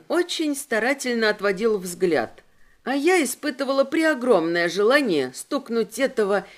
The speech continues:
этого... слов нет, по голове. А когда он сдёрнул с кровати покрывало и набросил на плечи, желание стало просто-таки непреодолимым.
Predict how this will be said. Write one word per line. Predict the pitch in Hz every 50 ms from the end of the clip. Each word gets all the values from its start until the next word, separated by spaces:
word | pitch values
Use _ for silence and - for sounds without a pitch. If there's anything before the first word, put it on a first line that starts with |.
| - _ _
этого... | 208 226 226 - 233 202 214 214 214 - _ -
слов | - - 277 302 302 233 - -
нет, | 208 233 254 247 247 - - _ _ _
по | - 226
голове. | 185 214 202 185 165 131 120 120 104 - - _ _ _ _ _ _
А | -
когда | 147 - 175 175 202 196 269 277
он | 262 247 220 196
сдёрнул | 175 175 202 277 254 220 190 190 180 180
с | 170 -
кровати | - 208 214 226 226 214 - 202
покрывало | 190 - - 190 - 226 254 254 226 190 147 139 139 135 - - - _
и | - 196
набросил | 190 185 180 180 214 220 208 202 - 202 180 175
на | 170 170 170 170
плечи, | - 240 277 339 359 349 - - 147 123 - - _ _ _ _ _ -
желание | 240 277 330 339 349 370 359 349 339 320 294
стало | - - 262 277 277 285
просто-таки | 277 - 214 190 180 165 185 175 - - 233 214 - 277 269 - 262 269
непреодолимым. | 285 277 277 269 - 285 277 285 269 240 294 294 277 233 151 127 117 113 113 110 110 104